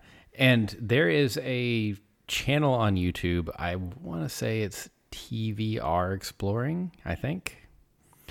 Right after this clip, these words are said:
Uh, this guy goes in mines, some of them active, some of them abandoned, and tours them.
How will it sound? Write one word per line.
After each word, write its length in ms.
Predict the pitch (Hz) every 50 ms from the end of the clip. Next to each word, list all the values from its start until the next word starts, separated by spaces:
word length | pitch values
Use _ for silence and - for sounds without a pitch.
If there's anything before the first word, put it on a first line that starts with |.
| - - - - - - _ _ -
Uh, 320 | 101 98 95 92 87 82 - - _ _ _ _ _ _ _ _ _ _ _ _ _ _ - - - - -
this 240 | - 131 123 - -
guy 180 | - 113 110 107
goes 220 | 101 104 101 95
in 140 | 110 98 92
mines, 640 | 90 85 85 85 85 82 82 85 87 - - - - - _ _ _ _ _ _ _ -
some 180 | - - 117 113
of 80 | 110 104
them 100 | 101 90
active, 380 | 85 87 - - - 85 82 -
some 160 | - 101 95
of 80 | 92
them 140 | 90 87 87 85
abandoned, 580 | 80 80 78 76 76 69 71 71 73 73 - - _ _ _ _ _ _ _ _ _ _ _ _ - - - - - _ _ -
and 300 | - 95 90 85 78 -
tours 280 | - 135 180 156 - -
them. 180 | 71 - -